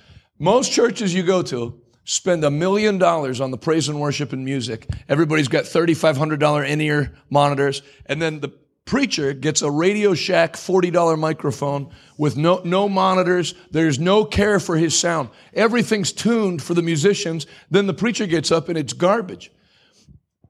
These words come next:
These monitors have one faced at you.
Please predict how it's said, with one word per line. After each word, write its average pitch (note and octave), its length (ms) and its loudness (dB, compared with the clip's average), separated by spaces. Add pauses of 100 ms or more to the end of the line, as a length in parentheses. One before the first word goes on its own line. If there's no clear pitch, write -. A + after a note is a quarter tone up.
These A#3+ 760 0 (260)
monitors G3 760 -2 (480)
have A#3+ 420 2
one G#3+ 320 0
faced - 520 -2
at - 160 -6
you. - 220 -16